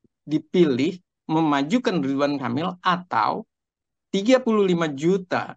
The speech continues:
jiwa sebagai pemilih yang harusnya Partai Golkar semakin membesar, mencengkram, dan bahkan Partai Golkar mendapatkan di kabupaten dan kota efek ekor jasnya,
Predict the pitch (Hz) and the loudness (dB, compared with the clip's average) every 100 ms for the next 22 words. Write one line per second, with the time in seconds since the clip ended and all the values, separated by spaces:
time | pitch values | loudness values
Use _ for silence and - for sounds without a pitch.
0 | _ 143 135 170 180 135 - - 180 _ | _ -16 -6 0 2 2 -2 -8 -12 _
1 | _ _ _ _ - 165 147 240 240 - | _ _ _ _ -10 -4 0 0 0 0
2 | 165 143 117 123 175 - _ _ 147 147 | 0 0 0 -4 -6 -10 _ _ -4 -2
3 | 135 123 147 165 214 277 - 196 127 135 | -2 -2 0 0 0 -2 -2 -2 -2 -4
4 | - - 160 131 170 202 190 180 165 165 | -4 -4 -4 0 2 2 0 -2 0 0
5 | 175 165 139 135 131 131 - 175 180 175 | 0 0 0 -2 -2 -4 -4 -8 -4 -2
6 | 165 - 160 139 123 131 185 - _ _ | -2 -2 -2 -2 -2 -2 -2 -12 _ _
7 | _ 143 151 147 143 185 180 202 127 147 | _ 0 2 2 2 0 0 -2 -2 -4
8 | 180 - - 147 - 143 156 165 180 180 | -6 -6 -2 -2 -2 -2 2 2 0 0
9 | 160 147 143 151 - 185 196 180 _ _ | 0 -2 0 -2 0 -2 -4 -10 _ _
10 | _ 156 147 - 147 151 202 220 196 175 | _ -8 -4 -2 -2 0 -2 0 0 0
11 | 151 135 139 135 - 156 - 143 156 - | 0 -2 -4 -4 -2 -2 -4 -8 -8 -6
12 | 143 156 135 123 127 120 - 139 262 | -4 0 0 0 0 0 -4 -2 -2